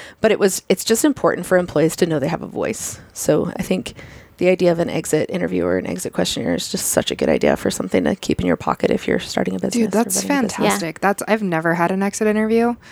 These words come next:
Speaker 2: And, like, even with this one that I recently quit as a, as a vendor for, like, I was a contractor and then I worked there as an employee for, like, six months. And then covid happened. I got furloughed with the idea that I would come back as an employee.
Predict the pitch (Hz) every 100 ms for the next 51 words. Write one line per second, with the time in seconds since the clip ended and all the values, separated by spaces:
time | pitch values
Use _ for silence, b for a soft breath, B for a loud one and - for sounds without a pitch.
0 | B B B B 185 170 165 190 190 180
1 | 170 165 160 156 156 160 156 156 156 -
2 | - 151 - 165 156 - 147 147 139 143
3 | - - 156 151 135 151 165 156 139 147
4 | - 139 135 160 - B B B B -
5 | 135 - - 165 156 156 151 156 156 143
6 | 247 262 269 254 262 254 254 226 - 185
7 | 180 170 165 190 - 196 190 190 185 180
8 | 170 165 165 160 151 135 - - 208 -
9 | 156 151 151 - - 156 156 151 147 151
10 | - B B B - 190 185 180 165 170
11 | 165 156 151 - - 220 202 175 120 92
12 | 143 185 - 170 - - 143 147 151 147
13 | 143 143 131 - 139 135 165 202 175 151
14 | 156 151 151 - 113 - - 180